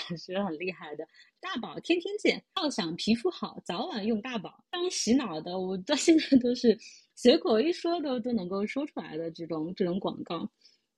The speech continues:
大宝呢是一九八五年就推出了，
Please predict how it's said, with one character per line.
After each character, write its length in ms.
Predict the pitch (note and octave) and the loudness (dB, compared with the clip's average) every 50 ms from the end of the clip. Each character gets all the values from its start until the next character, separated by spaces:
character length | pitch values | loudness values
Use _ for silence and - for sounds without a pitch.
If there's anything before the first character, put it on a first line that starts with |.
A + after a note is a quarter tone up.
| _ | _
大 160 | - D#4+ D4 B3+ | -6 -4 -2 -2
宝 220 | A3 G3 E3 D#3+ | -2 -2 -4 -8
呢 200 | E3+ F#3 G3 A3+ | -10 -6 -4 -2
是 480 | A3+ - - A#3 A3+ G3+ F#3+ F3 - - _ _ | 0 0 2 2 2 2 0 -2 -4 -8 _ _
一 100 | - C4+ | 0 2
九 240 | C#4 - E3+ D3+ - - _ _ _ - | 2 4 2 2 0 -4 _ _ _ -12
八 80 | D#4 F#4 G#4 D4+ | -10 -8 -4 -4
五 60 | G#3+ | -2
年 220 | E3+ D#3 D#3 D#3+ | -2 -2 -4 -6
就 100 | F3 F3 | -6 -8
推 200 | E3 - F#3+ E3+ | -10 -10 -10 -10
出 200 | E3 - - F3 | -10 -8 -6 -6
了， 160 | E3+ D#3+ D#3 | -6 -6 -8